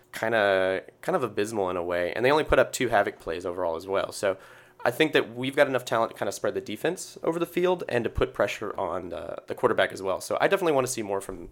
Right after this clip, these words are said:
from our backs in that sense. And we do have a, a, a couple fantastic outside linebackers in Carter and Bellamy that can definitely, I think,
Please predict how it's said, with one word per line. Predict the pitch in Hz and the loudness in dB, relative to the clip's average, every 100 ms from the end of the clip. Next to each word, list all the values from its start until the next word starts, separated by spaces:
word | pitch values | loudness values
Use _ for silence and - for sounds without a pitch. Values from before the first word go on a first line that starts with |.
| - | -18
from | - - 120 | -18 0 2
our | 98 | 2
backs | - 98 92 - | 4 2 2 -4
in | - 87 | -10 -10
that | 87 87 | -10 -10
sense. | - - - | -10 -10 -12
And | - 120 | -4 -2
we | |
do | 123 143 | 2 2
have | 139 117 | 4 4
a, | 113 - 101 - | 4 4 4 2
a, | |
a | - | 0
couple | 113 - 101 95 92 - _ _ | 0 2 2 2 -2 -8 _ _
fantastic | - 101 92 101 95 101 80 | -4 -2 2 2 2 0 -2
outside | 85 92 | -2 -2
linebackers | 90 98 95 85 98 95 | -2 -2 -2 -2 -2 -4
in | 90 | -4
Carter | 95 95 87 | -6 -4 -4
and | 82 | -2
Bellamy | 117 113 101 | 0 0 0
that | 98 98 | 0 -2
can | 120 | -2
definitely, | 98 98 98 82 85 | 0 0 -2 -4 -8
I | - | -8
think, | - 85 | -6 -6